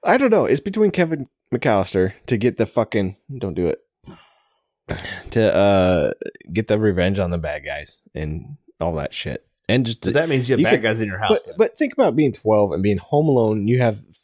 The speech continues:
Speaker 1: freedom of the whole house. You can do whatever you want. No parents to tell you what
Speaker 2: Jerking
Speaker 1: not to
Speaker 2: off
Speaker 1: do.
Speaker 2: everywhere.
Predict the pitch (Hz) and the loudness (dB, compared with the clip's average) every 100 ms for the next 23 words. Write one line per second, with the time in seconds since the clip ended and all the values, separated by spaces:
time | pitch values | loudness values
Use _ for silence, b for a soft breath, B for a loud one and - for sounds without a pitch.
0 | - 156 170 123 117 127 113 101 101 123 | 2 4 4 4 4 2 2 0 -2 0
1 | 110 113 117 107 107 101 95 107 120 113 | 2 2 2 2 2 0 0 -2 -4 -6
2 | - - 107 101 98 101 104 107 98 90 | -6 0 2 4 2 2 0 0 0 2
3 | 98 98 90 82 80 | 2 0 -4 -16 -20